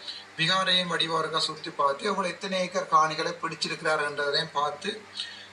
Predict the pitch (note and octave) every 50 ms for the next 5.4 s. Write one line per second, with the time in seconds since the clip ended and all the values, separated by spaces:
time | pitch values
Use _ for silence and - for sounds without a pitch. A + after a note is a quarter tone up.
0 | - C3 - F3+ F#3 F#3 G3+ G3+ G3 G3 G3 G3 G3 F#3+ F#3+ F#3 F3+ E3+ E3+ F3
1 | F3 F3+ F3+ F3+ F3+ F3 D#3+ D#3+ E3 E3 E3+ E3+ E3+ E3 E3 D#3+ D3+ D3 C#3+ C#3
2 | C#3+ - - - - D#3 D#3+ D#3 - F3+ - - D#3+ D#3+ D#3 E3 G3 G3+ - E3+
3 | - D#3 D#3 D3+ D3 D3 C#3 C#3 C3+ C3 - - - - D#3+ D#3 - - - D#3+
4 | D#3 D#3 D#3+ D3+ D#3 C#3+ C3+ - D3 C#3 C#3 C3+ C3+ C3 B2+ C3 B2+ B2 - C3
5 | A#2+ B2 B2 - F3+ F#3 F3+